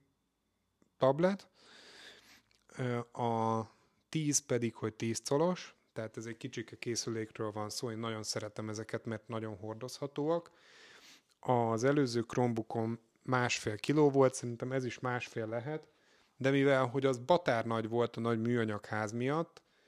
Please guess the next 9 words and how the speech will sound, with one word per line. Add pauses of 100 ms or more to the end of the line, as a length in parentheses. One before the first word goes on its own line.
(420)
ezért
ez
a
kis (500)
icinke-picinke (320)
rohadt
nehéznek
tűnik,
mert